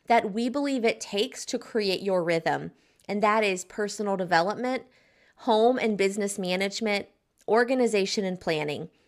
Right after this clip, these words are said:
And by the time you have finished the Rhythm Reset program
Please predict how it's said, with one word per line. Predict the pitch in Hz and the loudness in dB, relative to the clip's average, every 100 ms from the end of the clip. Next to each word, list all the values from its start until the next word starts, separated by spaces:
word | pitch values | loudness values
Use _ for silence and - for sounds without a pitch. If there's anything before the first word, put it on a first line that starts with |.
| _ _ _ | _ _ _
And | 202 220 | 0 4
by | 220 | 6
the | 233 247 | 6 4
time | - 247 269 | 2 0 0
you | 302 320 | 0 0
have | 302 294 | -2 -2
finished | - 247 170 220 - - | 2 2 4 0 -4 -8
the | 220 220 | -2 2
Rhythm | 208 208 214 202 | 2 4 2 2
Reset | 196 202 196 - | -2 0 -2 -2
program | 208 185 185 165 156 160 | 0 0 2 0 0 -6